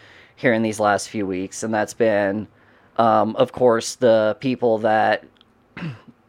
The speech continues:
excuse me, the people that are excited for it, and then the people that are doing everything they can to, uh, downplay why people should be excited for it, which, like,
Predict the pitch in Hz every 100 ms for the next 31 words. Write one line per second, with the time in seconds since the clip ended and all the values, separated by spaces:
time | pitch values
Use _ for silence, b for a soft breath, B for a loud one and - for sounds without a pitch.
0 | _ _ _ - - 156 113 107 156 135
1 | 123 110 95 - - 180 165 98 - 87
2 | 73 92 - - b b b b b b
3 | - 131 135 127 123 147 143 135 127 120
4 | 117 113 113 110 - - b b b b
5 | - 131 143 143 123 131 139 135 135 127
6 | 120 135 123 123 123 - 127 113 107 101
7 | - 101 107 92 80 107 - 101 120 147
8 | 151 190 196 220 _ _ _ - 127 143
9 | 143 170 147 143 151 139 143 - 135 139
10 | 143 - 143 151 117 143 139 147 139 131